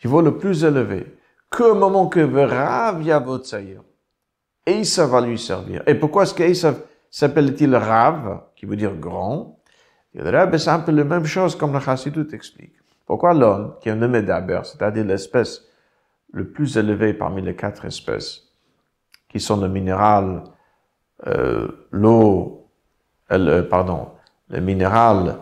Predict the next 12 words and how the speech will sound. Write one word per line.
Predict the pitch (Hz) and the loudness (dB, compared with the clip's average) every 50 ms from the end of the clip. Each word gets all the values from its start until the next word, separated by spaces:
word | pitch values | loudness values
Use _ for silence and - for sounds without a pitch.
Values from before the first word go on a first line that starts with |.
| - - _ _ - | -18 -20 _ _ -8
les | - 87 90 | -4 -4 -4
plantes, | - - 147 143 135 123 90 76 - - - - - _ _ _ _ _ _ | -4 0 2 2 4 2 0 -2 -6 -14 -18 -20 -20 _ _ _ _ _ _
les | - 78 87 87 | -4 -4 -2 0
animaux | 98 95 95 95 98 101 117 123 117 104 92 - - - - - _ - | 0 0 0 0 -2 0 2 2 4 2 2 -2 -4 -8 -16 -16 _ -6
et | - | -4
l'homme, | 90 80 82 78 76 95 107 - | -2 -2 -2 -2 -2 -4 -6 -6
donc | - 101 95 - | -6 -8 -4 0
l'homme | 107 120 127 123 - | 2 2 2 2 2
est | - 113 | 4 4
le | 110 104 - | 4 4 2
plus | - - 95 87 73 | 0 -6 -8 -8 -6
élevé, | - - - 92 - - 82 87 101 151 170 - | -8 -10 -12 -14 -14 -12 -6 -6 -6 -6 -6 -10